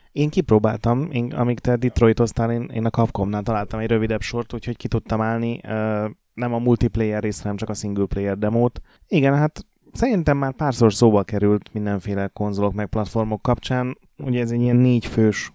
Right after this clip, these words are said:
kooperatív, szörnyvadászós játék, ez a Hunter game, ez itt Japánban egy külön ilyen mini stílussá nőtte ki magát. Gyakorlatilag olyan, mint hogyha a Diablónak ezt a kópos, együtthaladós, egymást erősítős rendszerét összeraknánk, ugye a Dark Souls-nak a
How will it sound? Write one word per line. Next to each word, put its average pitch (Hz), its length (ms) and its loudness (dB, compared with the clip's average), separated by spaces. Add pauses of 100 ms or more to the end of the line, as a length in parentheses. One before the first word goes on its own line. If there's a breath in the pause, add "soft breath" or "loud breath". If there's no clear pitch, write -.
kooperatív, 104 800 0
szörnyvadászós 90 960 -2
játék, 92 380 -4
ez 92 100 -4
a 90 100 -2
Hunter 95 460 0
game, 90 280 -2
ez 90 80 0
itt 90 140 -4
Japánban 85 440 -2
egy 85 100 -4
külön 85 300 -2
ilyen 85 180 -6
mini 90 360 -6 (240)
stílussá 98 580 -4
nőtte 101 280 0
ki - 160 -4
magát. 113 460 0 (180 soft breath)
Gyakorlatilag 120 600 0
olyan, 113 180 2
mint 104 120 -4
hogyha 101 460 -4 (240 loud breath)
a 104 80 -8
Diablónak 101 580 0
ezt - 180 -8
a 95 60 -4
kópos, - 800 0
együtthaladós, 92 760 0
egymást 92 380 -4
erősítős 92 560 0
rendszerét 95 440 -2
összeraknánk, 87 1080 -2
ugye 90 140 0
a - 100 0
Dark 92 260 -2
Souls-nak 90 440 -4
a 95 300 -8